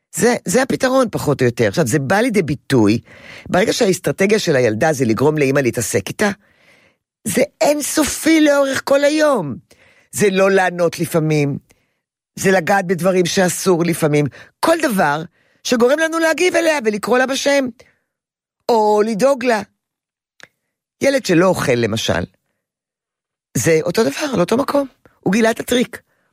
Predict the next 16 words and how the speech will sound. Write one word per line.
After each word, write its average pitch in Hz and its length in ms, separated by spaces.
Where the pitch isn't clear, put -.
אוכל 220 400
זה 185 80
הדבר 170 280
שחשוב 170 420
לאמא 147 260
שלי. 139 300
"אמ, 147 380
אוקיי, - 260
אני 165 80
לא 196 60
אוכל." - 200
ואז 165 180
מבשלים 160 400
לו 156 100
אוכל 151 200
מיוחד, 139 640